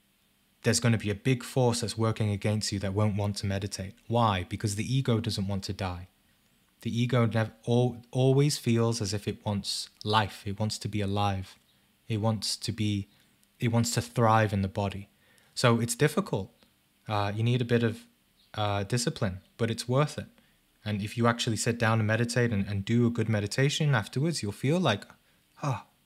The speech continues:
I feel a lot better," <laughs> you know? So, yeah. And of course,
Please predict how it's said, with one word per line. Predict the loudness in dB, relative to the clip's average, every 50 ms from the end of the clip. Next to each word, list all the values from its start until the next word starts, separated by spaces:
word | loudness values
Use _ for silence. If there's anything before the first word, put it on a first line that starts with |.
| _ _ _ _ _ _ _ _ _ _
I | -8 -8
feel | -4 0 2 4 4 6
a | 6 6
lot | 4 4 4
better," | 4 2 2 2 -2 -8 -12 _ _ _ _ _ -4
<laughs> | -4 -4 -4 -8 -20 -20 -20 -18 -18 -20 -20 -12 -8
you | -6 -4
know? | -4 -4 -6 -8 -12 -16 -20 -20 -20 -20 -18 _
So, | -6 -2 0 2 2 0 -2 -6 _ _ _ _ _ _ _ -2
yeah. | 0 0 0 0 -2 -6 -12 _ -20 -6 -2
And | 0 2 2 2
of | 2 0 0
course, | 2 4 4 4 4 2 0 -4 -6